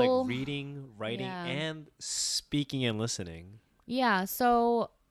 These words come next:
Speaker 2: I mean, because all of the languages that I've been learning are phonographic, it's, like, not that difficult. So once you, like, learn the alphabet and afterwards you can kind of do anything.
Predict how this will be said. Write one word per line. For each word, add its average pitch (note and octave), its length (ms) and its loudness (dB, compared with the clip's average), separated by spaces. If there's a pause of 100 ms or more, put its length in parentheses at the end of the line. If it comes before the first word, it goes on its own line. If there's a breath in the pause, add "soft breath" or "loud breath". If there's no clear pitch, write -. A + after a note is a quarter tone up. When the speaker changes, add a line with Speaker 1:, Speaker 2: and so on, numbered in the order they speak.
(160)
Speaker 2:
I G#3+ 100 -4
mean, A3+ 280 -2
because A3+ 460 -2
all C4+ 180 2
of B3 80 0
the G#3+ 140 -2
languages G3 560 -4
that F#3+ 120 -4
I've E3+ 160 -2
been E3 160 -6
learning E3+ 320 -6
are E3 140 -6
phonographic, D#3 720 -8
it's, - 180 -16
like, D3+ 180 -12
not D#3 220 -14
that E3 160 -10
difficult. E3+ 360 -14
So - 80 -18
once G3 200 -8
you, A3 180 -10
like, F3+ 200 -10 (500 loud breath)
learn G3 220 0
the A#3+ 100 2
alphabet F#3+ 400 -2
and D#3+ 100 -6
afterwards D#3 420 -6
you D#3+ 60 -10
can D3+ 100 -12
kind C#3 140 -12
of C#3 80 -14
do C3+ 100 -14
anything. - 460 -16